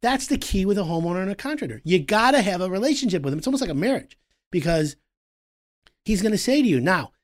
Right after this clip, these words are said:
one of the things we at Hire Done, um, always promote for homeowners is the biweekly walkthrough. On a job that lasts more than four, six, or eight weeks,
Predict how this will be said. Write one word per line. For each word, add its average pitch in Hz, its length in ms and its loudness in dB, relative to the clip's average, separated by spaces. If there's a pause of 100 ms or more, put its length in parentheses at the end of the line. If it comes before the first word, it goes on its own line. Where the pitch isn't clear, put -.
(960)
one 190 180 2
of 277 80 6
the 240 80 4
things 175 260 0
we 151 460 -2
at 123 80 -2
Hire 131 220 0
Done, 120 360 -2 (180)
um, 113 360 -6
always 147 420 -2
promote 127 680 0
for 101 280 -16
homeowners 156 680 -8 (720)
is 123 340 -4
the 120 120 -6
biweekly 127 600 -6
walkthrough. 127 460 -16 (760)
On 170 100 -4
a 151 80 0
job 233 280 0
that 277 120 0
lasts 185 280 0
more 156 180 -2
than 143 140 -2
four, 135 260 -4
six, 123 320 -8
or 123 140 -10
eight 107 180 -10
weeks, 98 420 -14